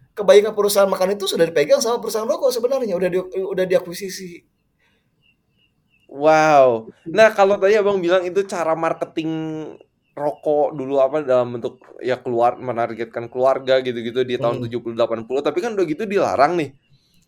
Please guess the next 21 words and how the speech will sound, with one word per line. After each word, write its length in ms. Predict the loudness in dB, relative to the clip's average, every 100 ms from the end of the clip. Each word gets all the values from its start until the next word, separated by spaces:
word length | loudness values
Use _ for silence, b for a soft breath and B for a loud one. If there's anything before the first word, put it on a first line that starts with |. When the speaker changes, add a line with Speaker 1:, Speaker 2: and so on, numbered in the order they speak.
| _ -4
Speaker 2:
Tapi 180 | -4
Speaker 1:
Iya. 60 | 0
Speaker 2:
kok 120 | 0 2
sekarang 220 | 0 0
makanan-makanan 720 | -4 -4 -4 -4 -4 -2 -4 -2
yang 140 | -4 -6 -10
kemasan, 480 | -6 -2 -2 -2 -4
makanan 400 | -4 -6 -8 -12
bungkusan 560 | -14 -6 -6 -2 -4 -2
ya 420 | -2 0 -2 -4 -8 -4
fast 320 | -2 -2 -6
food 160 | -12 -6
kayak 240 | -6 -4
gitu, 100 | -6 -8 _ _ _ _ _ _ _ _ _
kayaknya 320 | -4 -2 0 2
belum 240 | 4 4
dilarang 480 | 4 4 4 2 0
gitu 160 | -2
kan, 160 | -4 -2
padahal 240 | 0 0
maksudnya 320 | 0 -6 -2